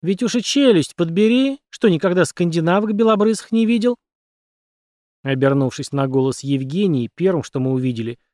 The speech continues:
был утирающий со лба выступившую испарину слегка бледный Нарышкин,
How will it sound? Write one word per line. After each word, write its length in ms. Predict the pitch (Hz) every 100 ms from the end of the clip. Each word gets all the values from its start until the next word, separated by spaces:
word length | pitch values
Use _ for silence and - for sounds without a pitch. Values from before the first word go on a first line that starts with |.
| _
был 240 | - 233 277
утирающий 640 | 214 202 202 196 - 165
со 180 | - 160
лба 300 | 151 160 143
выступившую 680 | 147 - 139 139 - 143
испарину 460 | 135 - 214 208 185
слегка 420 | - 156 - 190
бледный 380 | 165 185 180 175
Нарышкин, 580 | 175 208 175 - -